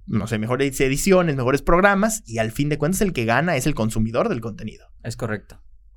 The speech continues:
Speaker 2: Este, traes otro tema, que era el tema de cómo subirte en un trends, ¿no? Que, por ejemplo, ahora lo que pasó de Messi, Crist-, bueno, más bien lo de Messi que se fue al, al Paris Saint-Germain.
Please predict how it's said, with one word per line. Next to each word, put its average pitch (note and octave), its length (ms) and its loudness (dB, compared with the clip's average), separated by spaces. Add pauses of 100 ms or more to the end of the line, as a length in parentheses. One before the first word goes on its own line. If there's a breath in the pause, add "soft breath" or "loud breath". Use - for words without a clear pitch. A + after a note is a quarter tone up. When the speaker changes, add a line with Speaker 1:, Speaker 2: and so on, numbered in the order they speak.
(560 soft breath)
Speaker 2:
Este, B2+ 540 0
traes C3+ 280 0
otro - 240 -4
tema, A#2+ 480 -2 (120)
que - 80 -4
era A#2 140 0
el B2+ 80 -2
tema C3 380 -2
de A2 220 -4
cómo B2 280 2
subirte A2 380 0
en A#2+ 80 4
un A2+ 80 2
trends, F#2+ 400 -2
¿no? B2+ 380 0
Que, F#2+ 480 2
por - 100 -12
ejemplo, F#2+ 240 0
ahora G2+ 180 4
lo A2+ 120 0
que G2+ 100 -4
pasó F#2+ 340 -4
de G2 340 2 (540 loud breath)
Messi, A#2 440 0
Crist-, G#2+ 260 -2
bueno, B2 160 2
más A#2+ 60 0
bien A#2 180 2
lo A2+ 60 2
de A2+ 340 0 (360)
Messi B2 340 -2
que C3 100 0
se A2+ 120 0
fue A2+ 340 2
al, G#2+ 260 0
al G2+ 180 -4
Paris F#2+ 280 -4
Saint-Germain. A2 880 0